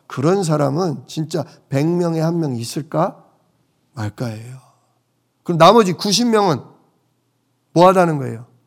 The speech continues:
복음 들어도, 들어는 주는 사람이 있고요.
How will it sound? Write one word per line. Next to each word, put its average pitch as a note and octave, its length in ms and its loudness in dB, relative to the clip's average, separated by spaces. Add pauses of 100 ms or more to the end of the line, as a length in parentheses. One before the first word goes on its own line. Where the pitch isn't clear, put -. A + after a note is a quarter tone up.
(920)
복음 E3 440 0 (400)
들어도, G#3+ 800 4
들어는 A#3+ 600 4
주는 E3+ 340 0
사람이 D#3 380 2
있고요. C#3+ 600 -2